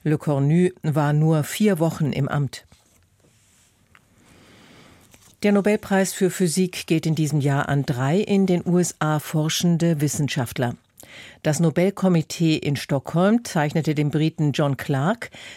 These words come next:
den Franzosen Michel Devoré und den U-S-Amerikaner John Martinis für ihre Leistungen im Bereich der Quantenmechanik aus.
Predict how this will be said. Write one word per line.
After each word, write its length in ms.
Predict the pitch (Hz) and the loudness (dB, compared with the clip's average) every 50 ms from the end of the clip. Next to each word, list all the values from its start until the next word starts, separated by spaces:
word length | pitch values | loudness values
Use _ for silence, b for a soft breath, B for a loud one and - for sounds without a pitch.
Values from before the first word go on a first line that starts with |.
| B B - | B B 0
den 100 | 185 180 | 0 0
Franzosen 640 | 131 - 175 165 - - 190 190 180 160 170 160 151 | 0 0 0 0 0 0 0 0 2 2 2 2 2
Michel 360 | 156 147 - - 175 160 151 | 2 0 0 0 2 2 2
Devoré 640 | 131 143 135 127 147 143 - 147 147 165 214 233 - | 2 0 0 2 0 0 2 0 0 0 0 0 0
und 380 | - 180 185 185 175 - - - | 0 2 2 2 0 -2 -2 -2
den 200 | 160 160 160 - - | 0 0 -2 -2 -2
U-S-Amerikaner 920 | 170 165 - - 156 - - 156 151 139 151 143 - 156 147 151 147 143 135 | 0 0 0 0 -2 -2 -2 -2 -2 0 -2 -2 -2 -2 -2 0 0 0 0
John 140 | - 156 147 | 0 0 0
Martinis 640 | 147 151 156 - - - 233 208 170 135 127 - - B B B B B | 2 0 -2 -2 0 2 2 2 4 2 0 -2 -6 B B B B B
für 140 | - - 160 | -4 -4 -2
ihre 180 | 123 151 143 | 0 0 0
Leistungen 640 | 143 139 143 165 165 - 208 180 170 160 160 160 - - | 0 0 0 -2 -2 -2 -2 0 0 2 0 0 -2 -2
im 180 | 151 160 160 | -2 -2 0
Bereich 440 | - 147 127 123 135 143 151 143 - - | 0 -2 -2 -2 -2 -2 -2 -4 -4 -4
der 140 | 156 139 | -4 -4
Quantenmechanik 1120 | 135 - - - 147 151 160 - - 156 151 151 143 - 160 143 143 143 135 123 - - - | -4 -4 -4 -2 -2 -2 -2 -2 -2 -2 0 -2 -2 -2 -2 -2 0 0 -2 -2 -4 -6 -6
aus. 360 | - 151 143 135 - - - | -4 -2 -2 -2 -4 -6 -10